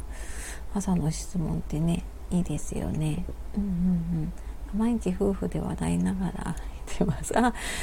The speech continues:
いや、ジンさんすごいなんかほのぼのしてますね。そうなんだ。そっかそっか。あ、純子さん、スタイフ世界が広がる。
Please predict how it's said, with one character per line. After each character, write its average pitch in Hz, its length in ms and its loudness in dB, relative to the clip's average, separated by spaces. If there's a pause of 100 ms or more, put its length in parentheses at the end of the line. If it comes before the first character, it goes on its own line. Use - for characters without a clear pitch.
(280)
い - 40 0
や、 214 340 10
ジ 208 180 2
ン 277 140 4
さ - 180 2
ん 190 100 10
す 170 320 6
ご 190 180 8
い 214 60 8
な 185 120 8
ん 170 40 6
か 156 140 6
ほ 160 120 4
の 175 140 8
ぼ 208 160 4
の 151 160 2
し - 120 -2
て 151 120 0
ま 151 160 0
す 156 140 -2
ね。 151 260 0
そ 233 300 -2
う - 20 0
な 190 220 2
ん 151 120 -2
だ。 151 180 -2
そ - 160 -6
っ - 20 -4
か - 220 -6
そ 170 180 -4
っ 175 40 -2 (160)
か。 170 260 -6 (400)
あ、 190 120 2
純 233 180 -2
子 220 100 -4
さ 190 160 -2
ん、 170 40 0
ス - 120 -4
タ 190 120 -2
イ 196 80 0
フ - 60 -4
世 - 140 -6
界 202 280 -2
が 175 100 0
広 175 300 0
が 175 140 0
る。 185 160 0